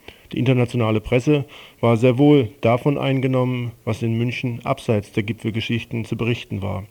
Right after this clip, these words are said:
Aber nicht nur die internationale. Auch einige deutsche Organe waren zum Beispiel sehr aufgebracht,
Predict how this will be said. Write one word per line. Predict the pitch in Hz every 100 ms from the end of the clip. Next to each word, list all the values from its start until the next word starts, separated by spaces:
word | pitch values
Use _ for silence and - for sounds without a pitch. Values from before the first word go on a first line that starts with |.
| _ _ _ _
Aber | 117 113 107 101
nicht | 117 - 123
nur | 113 117 120
die | -
internationale. | 143 131 107 - 110 101 104 104 - - - - - _ -
Auch | 107 117 139 -
einige | 127 127 135 127 135 127
deutsche | 135 143 - 120
Organe | 107 107 107 117 120 -
waren | 117 110 104
zum | 113
Beispiel | 107 107 - 110
sehr | 113 110
aufgebracht, | 127 - 131 120 123 -